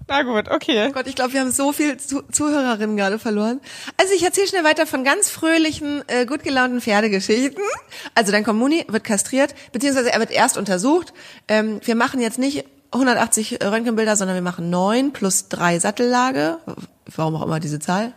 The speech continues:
Speaker 2: Neun Beine? Nee. Anyways, wir machen die kleine, die kleinen Bilder. Also Hals, Sattellage,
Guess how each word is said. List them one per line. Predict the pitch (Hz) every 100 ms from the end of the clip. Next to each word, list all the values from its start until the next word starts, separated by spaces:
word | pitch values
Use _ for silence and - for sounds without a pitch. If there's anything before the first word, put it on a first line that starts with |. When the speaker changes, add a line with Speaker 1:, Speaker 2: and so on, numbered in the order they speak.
| -
Speaker 2:
Neun | 175 214 247
Beine? | 185 208 240
Nee. | 170 175 - - - - 226 -
Anyways, | 208 170 170
wir |
machen | 240 294
die | 247
kleine, | 220 208 254 - -
die |
kleinen | - 226 262
Bilder. | 254 262 294 494 -
Also | - 214 208 214 233
Hals, | 254 262 - -
Sattellage, | 240 240 220 208